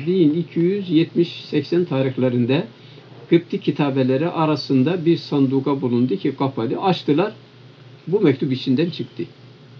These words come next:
Aradan bin iki yüz seksen sene geçmiş. Ondan sonra onu yolladılar İstanbul'a.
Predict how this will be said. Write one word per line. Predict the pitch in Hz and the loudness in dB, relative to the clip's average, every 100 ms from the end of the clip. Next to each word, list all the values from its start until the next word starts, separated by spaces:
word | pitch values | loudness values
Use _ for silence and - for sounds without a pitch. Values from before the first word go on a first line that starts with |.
| - | -10
Aradan | 120 139 135 156 120 | -2 0 0 0 0
bin | 127 170 | 2 4
iki | 123 120 160 | 2 2 0
yüz | 170 | 0
seksen | - 143 - 147 123 | 2 0 4 4 4
sene | - - 135 | -2 0 4
geçmiş. | 123 107 - - - - - - - - | 4 0 -6 -14 -14 -20 -20 -20 -12 2
Ondan | 196 151 139 | 4 6 4
sonra | 139 143 | 4 2
onu | 151 170 175 | 4 4 6
yolladılar | 175 165 147 135 135 131 | 4 6 4 2 2 0
İstanbul'a. | 120 - 123 107 131 226 | -2 0 0 2 0 -2